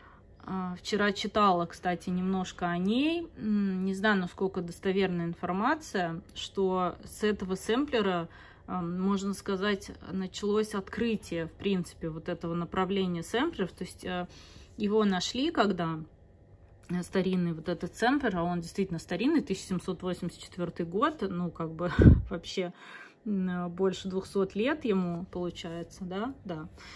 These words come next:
Ам, и, э, он как бы задал вот это вот, э, вот этот тренд, можно сказать, на,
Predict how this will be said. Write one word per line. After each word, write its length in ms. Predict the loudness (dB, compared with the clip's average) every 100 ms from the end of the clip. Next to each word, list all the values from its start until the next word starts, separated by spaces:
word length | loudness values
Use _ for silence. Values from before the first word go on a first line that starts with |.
| -18 -10
Ам, 800 | -2 4 4 4 4 0 -2 -6 -10 -16 -18 -12
и, 420 | -4 0 2 6 6
э, 640 | 4 0 0 2 2 0 -2 -8 -16 -14 -14 -14 -18 -4
он 180 | 0 4
как 200 | 4 6
бы 80 | 4
задал 520 | 6 8 8 4 2
вот 180 | 0 0
это 220 | -2 -2
вот, 240 | -2 -4 -4
э, 460 | -6 -4 -6 -8 -12 -14
вот 220 | -12 -2
этот 300 | -2 -2 -6
тренд, 480 | -2 2 2 2 -2
можно 380 | -4 -2 -2 -6
сказать, 500 | -4 -2 0 -2 -2
на, 400 | 0 2 2